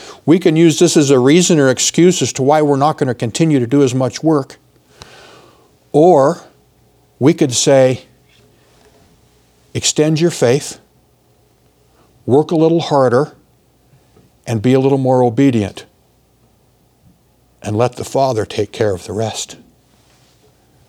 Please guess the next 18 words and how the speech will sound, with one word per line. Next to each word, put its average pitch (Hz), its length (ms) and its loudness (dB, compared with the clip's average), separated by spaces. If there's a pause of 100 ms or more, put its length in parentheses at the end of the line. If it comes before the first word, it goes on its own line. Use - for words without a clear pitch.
(540)
When 113 180 -4
we 131 140 0
left 131 260 -2
to - 60 -18
come 123 220 -6
home 120 340 -4
in 107 160 -8
June 113 440 -2 (1800)
of 98 200 -4
this, 123 280 -4
of 104 200 -8
last 110 400 -6
year, 107 260 -6 (160)
of - 160 -14
two 120 140 -6
thousand 113 400 -8
and 104 100 -12
twenty-two, 107 640 -10